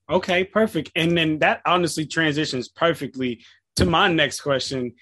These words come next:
And Garrett, you said it best. You said, if anything, it's gonna,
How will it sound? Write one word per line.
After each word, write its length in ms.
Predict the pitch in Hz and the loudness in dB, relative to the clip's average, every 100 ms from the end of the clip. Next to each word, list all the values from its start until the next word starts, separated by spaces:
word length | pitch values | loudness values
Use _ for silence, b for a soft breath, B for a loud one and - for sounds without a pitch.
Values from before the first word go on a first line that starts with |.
| b b - | b b -8
And 320 | 151 143 131 | -2 -2 -2
Garrett, 300 | 120 170 170 | 0 2 2
you 180 | 151 170 | -2 -8
said 320 | - 180 151 | -6 -2 -2
it 200 | 156 147 | -2 -4
best. 360 | 123 151 147 - | -2 0 0 -6
You 160 | 156 147 | -10 -8
said, 360 | - 143 135 | -4 -2 -2
if 220 | 151 135 | -6 -6
anything, 480 | 156 160 156 160 147 | -4 -4 -4 -4 -4
it's 220 | 131 - | -6 -8
gonna, 360 | - 139 135 131 | -8 -6 -6 -8